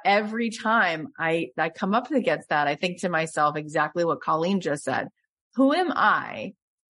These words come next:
to tell women that I'm gonna allow them? Colleen, what is the words you said? How did you just say that so well? You said, "I hear you saying you wanna do X for these women, but you're not doing X." What were the words you used?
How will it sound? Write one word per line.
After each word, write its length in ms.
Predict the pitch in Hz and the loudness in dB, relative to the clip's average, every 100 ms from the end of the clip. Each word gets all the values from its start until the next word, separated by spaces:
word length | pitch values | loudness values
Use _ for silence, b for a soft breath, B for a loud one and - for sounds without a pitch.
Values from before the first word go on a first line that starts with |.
| _ | _
to 80 | 196 | -6
tell 460 | 185 220 202 220 185 | -4 0 2 2 2
women 580 | 190 165 101 - - - - | 0 0 -2 -2 -6 -8 -4
that 120 | - | -2
I'm 240 | 156 190 | 0 0
gonna 380 | 214 190 175 165 - | 0 2 2 2 0
allow 420 | 170 170 175 196 | 0 2 4 4
them? 480 | 180 160 147 151 151 | 2 0 0 -4 -2
Colleen, 260 | 220 226 220 | 0 2 2
what 100 | 240 | 2
is 160 | 294 294 | 0 0
the 80 | |
words 400 | 285 262 269 233 | 0 2 2 2
you 140 | 269 262 | 0 0
said? 420 | 262 240 247 269 | 2 2 2 0
How 160 | 247 240 | 0 0
did 140 | 285 | 0
you 100 | 254 | -2
just 220 | 226 220 | 0 0
say 160 | 202 190 | 0 2
that 260 | 202 202 | 2 0
so 280 | - - 180 | -2 -2 0
well? 480 | 160 156 160 208 202 _ - | 4 4 4 0 -6 _ -6
You 140 | 180 | -4
said, 260 | 180 180 156 | 2 2 4
"I 140 | 165 | 2
hear 180 | 180 208 | 2 2
you 220 | 202 190 | 2 -2
saying 360 | 190 185 180 175 | 0 0 0 -2
you 120 | 170 | -2
wanna 220 | 165 160 | 0 0
do 160 | 160 165 | -2 -2
X 240 | 165 180 - | -2 -2 -4
for 120 | 175 | -6
these 220 | 170 165 | -4 -2
women, 320 | 165 160 160 151 | -2 0 -2 -2
but 160 | 127 | -2
you're 160 | 151 151 | -2 0
not 240 | 147 - | 0 -2
doing 260 | 160 147 - | -4 -6 -4
X." 300 | 160 165 - | -4 -6 -6
What 100 | 170 | -2
were 140 | 175 | 0
the 80 | 165 | 0
words 340 | 160 160 156 | -2 -2 -4
you 80 | 156 | -8
used? 420 | 156 160 165 - | -6 -4 -6 -10